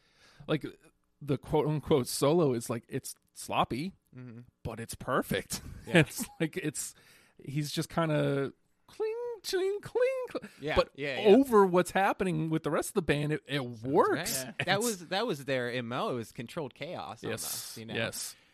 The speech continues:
Speaker 2: And I love the last line in the song where he's singing about, obviously, Courtney while he's in rehab, and he
Speaker 1: Yeah.
Speaker 2: says, "Your sin is still here in my place of recovery."
Speaker 1: Yeah.
Speaker 2: Which is a great line, and, I mean,
Speaker 1: Great tag.
Speaker 2: y-,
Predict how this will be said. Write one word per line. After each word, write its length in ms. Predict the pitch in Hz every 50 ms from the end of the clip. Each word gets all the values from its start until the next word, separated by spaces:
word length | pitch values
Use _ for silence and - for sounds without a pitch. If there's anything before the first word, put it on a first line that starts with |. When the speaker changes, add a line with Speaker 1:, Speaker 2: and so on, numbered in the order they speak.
| _ _ _ _
Speaker 2:
And 140 | 139 143 147
I 60 | 147
love 260 | 147 151 151 151 143 135
the 100 | 139 131
last 400 | 127 127 123 120 120 - - 127
line 240 | 120 113 110 107
in 80 | 104 104
the 60 | 104
song 440 | 101 - - 110 104 104 101 101 104
where 220 | 104 104 101 104 104
he's 280 | 104 101 - - - _ _
singing 260 | - - 117 110 107 104
about, 400 | 95 107 104 104 101 101 101 101 _ _ _ _ _ _ _
obviously, 400 | 127 113 110 110 107 - - 113
Courtney 480 | - - - 127 120 110 117 113 107 104
while 180 | 104 107 101 110
he's 180 | 117 113 101
in 100 | 113 101
rehab, 580 | 104 110 120 120 113 117 113 101 101 98 98 98
and 100 | 104 104
he 60 | -
Speaker 1:
Yeah. 120 | 123 101 -
Speaker 2:
says, 260 | 120 107 107 98 98
"Your 100 | 107 104
sin 220 | - - 127 117 110
is 80 | 101
still 280 | - - - 120 110 107
here 240 | 107 113 110 107 104
in 60 | 101
my 80 | 98 98
place 360 | - - - 110 107 - -
of 120 | 110 101 92
recovery." 520 | 104 - - 117 110 107 117 117 120 123 123
Speaker 1:
Yeah. 340 | 120 120 110 101 95 170 - -
Speaker 2:
Which 120 | 110 120
is 120 | 131 113
a 40 | 123
great 380 | 107 104 151 165 151 135 110 120
line, 480 | 135 143 147 131 117 110 110 107 110 -
and, 320 | 117 113 110 107 107 107 -
I 80 | - 113
mean, 140 | 113 113 104
Speaker 1:
Great 180 | 120 113 -
tag. 300 | - - 117 110 107 82
Speaker 2:
y-, 60 | -